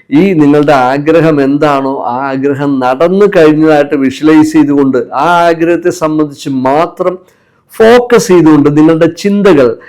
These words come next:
നിങ്ങളുടെ തോട്ട്സ് ഈ അരമണിക്കൂർ നേരത്തേക്ക് നിങ്ങൾ, ആ, അതിൽ ഫോക്കസ് ചെയ്യുക. നിങ്ങളുടെ ആഗ്രഹം നടന്നു കഴിഞ്ഞതായിട്ട് വിഷ്വലൈസ് ചെയ്തുകൊണ്ട്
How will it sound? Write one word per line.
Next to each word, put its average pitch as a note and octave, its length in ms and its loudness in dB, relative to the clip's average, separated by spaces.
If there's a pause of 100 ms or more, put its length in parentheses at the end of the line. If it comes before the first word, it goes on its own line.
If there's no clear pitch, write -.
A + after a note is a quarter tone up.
(180)
നിങ്ങളുടെ E3 240 2
തോട്ട്സ് F3+ 760 0 (380)
ഈ F#3+ 120 -2
അരമണിക്കൂർ E3 840 2
നേരത്തേക്ക് C#3+ 720 0 (280)
നിങ്ങൾ, C3+ 500 2
ആ, B2+ 380 0
അതിൽ D#3 240 0
ഫോക്കസ് D#3 480 -2
ചെയ്യുക. C3 400 2
നിങ്ങളുടെ C3 300 -2
ആഗ്രഹം C#3+ 500 0
നടന്നു C#3+ 380 0 (120)
കഴിഞ്ഞതായിട്ട് D#3+ 760 2
വിഷ്വലൈസ് D#3 560 0
ചെയ്തുകൊണ്ട് D#3 560 2